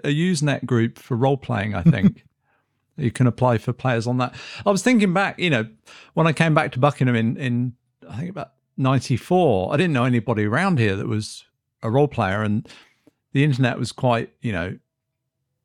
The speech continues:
Speaker 1: well, I didn't have the internet at all at the time, and
Speaker 2: Mm.
Speaker 1: so it was kinda like, "Well, how do I get to know anybody?" And that is what I did. I wrote a letter to, there was a, a role-playing game magazine at the time that was coming out in Nudes Agents. It got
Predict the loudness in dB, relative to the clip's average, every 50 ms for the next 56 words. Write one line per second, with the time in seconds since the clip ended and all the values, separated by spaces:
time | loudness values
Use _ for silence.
0 | _ _ 0 0 2 2 2 2 2 0 0 0 0 -2 -2 -4 -4 -6 -6 -6
1 | -6 -8 -8 -6 -4 -4 -4 -4 -6 -10 -8 -4 -2 -2 0 0 -2 -4 -4 -4
2 | -4 -6 -6 -6 -4 -2 0 0 0 0 -2 -4 -8 _ _ _ _ _ _ -14
3 | -10 -8 -6 -6 -6 -6 -6 -6 -4 -4 -2 -2 -2 0 0 2 2 2 2 2
4 | 2 0 0 0 -2 -4 -6 -8 -6 -2 0 2 2 4 2 2 2 2 2 2
5 | 4 4 2 2 2 2 2 2 2 2 2 2 4 4 2 2 4 2 2 2
6 | 2 2 2 0 0 0 -2 -4 -10 -10 -4 0 0 2 2 2 0 0 2 2
7 | 0 0 0 -2 -4 -4 -2 -2 -2 -2 -2 -2 -2 -2 -2 -2 0 0 0 0
8 | 0 0 0 2 2 2 0 0 -4 -6 -4 -2 0 0 2 2 0 -2 -2 -6
9 | -8 -6 -2 0 0 0 0 0 -2 -2 -2 -2 -2 -4 _ _ _ -6 0 2
10 | 4 4 4 4 2 2 0 0 0 0 0 -2 -2 -2 -6 -8 -8 -8 -8 -10
11 | -12 _ _ -6 -6 -6 -6 -6